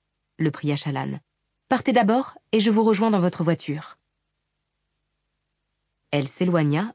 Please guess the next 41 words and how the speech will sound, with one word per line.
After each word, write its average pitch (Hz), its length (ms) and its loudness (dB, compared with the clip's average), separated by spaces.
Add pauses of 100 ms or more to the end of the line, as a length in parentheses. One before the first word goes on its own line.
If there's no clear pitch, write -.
pour 175 160 -4
aller 156 140 0
trouver 165 260 -2
le 156 80 2
roi, 139 280 -6 (440)
qu'elle 180 160 0
informa 202 400 0
personnellement 202 640 0
de 175 80 -2
la 156 100 2
mort 147 220 0
de 143 80 -2
Jasna. 139 440 -8 (1080)
Il 160 160 -2
accueillit 180 320 2
la 175 100 4
nouvelle 165 340 2
avec 143 240 -2
une 151 120 -2
dignité 156 460 0
toute - 160 -14
royale. 147 520 -8 (840)
Dalinar 160 500 4
le 147 80 0
lui 147 140 2
avait 147 180 0
sans 143 160 -4
doute 135 160 -6
déjà 131 300 -2
appris. - 340 -14 (1080)
Cette - 260 -8
tâche 170 200 -2
accomplie, 180 500 -6 (500)
elle 151 140 -2
s'en 156 160 0
alla 160 180 2
trouver 160 260 -2
les 147 100 2
scribes 151 340 -6
du 127 120 -8
roi. 135 300 -8